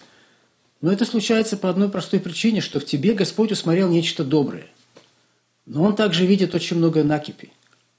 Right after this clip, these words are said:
И которая не войдёт в царство, которая не войдёт в вечность. И поэтому задача здесь с тем, чтобы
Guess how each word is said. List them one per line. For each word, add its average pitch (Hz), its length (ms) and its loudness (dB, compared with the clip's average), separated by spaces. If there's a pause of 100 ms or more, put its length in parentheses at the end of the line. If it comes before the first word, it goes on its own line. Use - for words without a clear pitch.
(880)
И 127 320 0
которая 175 420 2
не 175 120 6
войдёт 160 280 2
в - 40 -18
царство, - 420 -12
которая 156 440 0
не 147 320 2
войдёт 160 440 0
в 127 60 -12
вечность. - 520 -4
И - 40 -18
поэтому 151 680 0
задача 180 680 -2 (160)
здесь 135 580 -4 (440)
с - 120 -14
тем, 165 280 -2
чтобы 139 540 -2